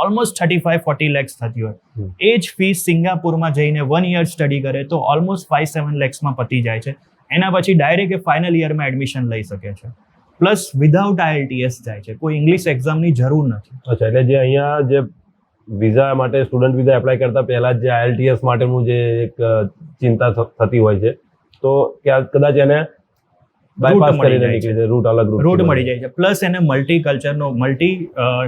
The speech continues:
Speaker 1: કન્ટ્રીઝનો બેનિફિટ મળશે.
Speaker 2: કેવી
Speaker 1: Like
Speaker 2: રીતના?
Speaker 1: સિંગાપુર છે,
Speaker 2: હા.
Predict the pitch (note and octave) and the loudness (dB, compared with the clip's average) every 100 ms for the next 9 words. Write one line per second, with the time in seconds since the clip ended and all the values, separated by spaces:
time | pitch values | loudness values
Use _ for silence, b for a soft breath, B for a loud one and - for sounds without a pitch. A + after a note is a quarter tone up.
0 | - D#3+ F#3 G#3 A3 E3+ D#3+ C3 C3+ E3 | 0 4 6 4 2 0 -4 -2 -2 -2
1 | E3 C3+ B2 G#2 G#2+ A2+ D3 D3 C3+ C#3 | -4 -4 -6 -8 -14 -4 0 2 2 0
2 | D3+ C#3+ C#3 C#3 C3 C3+ - A2 G#2+ _ | -4 -4 -4 -6 -8 -10 -12 -16 -20 _
3 | G2+ F#2+ | -8 -8